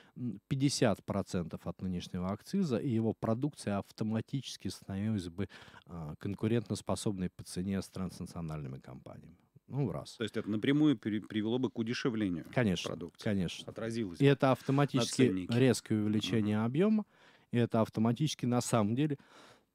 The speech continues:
Speaker 1: <coughs> увеличение поступлений в бюджет. Не уменьшение, а, <coughs> а увеличение, прошу прощения.
Speaker 2: Потому что в количественном выражении скакнули, э, ск-,
Speaker 1: Да.
Speaker 2: скакнули бы, вернее, да, с приставкой бы, и, э,
Speaker 1: <laughs>
Speaker 2: отчисления в бюджеты всех уровней бы, да, тоже
Speaker 1: Вот
Speaker 2: выросли.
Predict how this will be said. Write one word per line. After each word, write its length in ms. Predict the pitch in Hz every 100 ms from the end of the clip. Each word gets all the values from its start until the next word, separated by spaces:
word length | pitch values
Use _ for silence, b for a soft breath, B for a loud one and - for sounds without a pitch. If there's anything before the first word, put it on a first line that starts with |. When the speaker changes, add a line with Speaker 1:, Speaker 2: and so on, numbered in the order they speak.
| _ -
Speaker 1:
<coughs> 420 | - - 202 151
увеличение 680 | - 117 113 113 - 143 120
поступлений 560 | - 107 98 90 107 98
в 40 |
бюджет. 300 | 85 85 71 - _ _ -
Не 160 | 113
уменьшение, 600 | 110 110 120 185 196 101
а, 80 | 87 - _ -
<coughs> 360 | - - 135
а 100 | 92
увеличение, 520 | 98 95 104 - 85 82
прошу 200 | 98 -
прощения. 180 | 98 104
Speaker 2:
Потому 140 | 123
что 140 | 110 -
в 60 |
количественном 640 | - 127 117 - 101 98 95
выражении 480 | 104 110 113 101 95
скакнули, 1200 | - - - - 113 - 175 233 165 98 - -
э, 100 | -
ск-, 80 | 123
Speaker 1:
Да. 180 | 120 107 -
Speaker 2:
скакнули 520 | - 117 143 151 104
бы, 260 | 95 127 92
вернее, 440 | 82 90 87 87
да, 100 | 139
с 60 | -
приставкой 480 | 90 - 87 -
бы, 180 | 95 107
и, 360 | 104 104 101 95
э, 140 | 90 90 -
Speaker 1:
<laughs> 280 | - -
Speaker 2:
отчисления 580 | 107 - 107 - 151 139
в 40 | 101
бюджеты 440 | 107 101 123 -
всех 280 | - 104 -
уровней 280 | 113 104 98
бы, 120 | 90
да, 180 | 90 82 -
тоже 180 | 101
Speaker 1:
Вот 60 | 127
Speaker 2:
выросли. 420 | 113 98 - -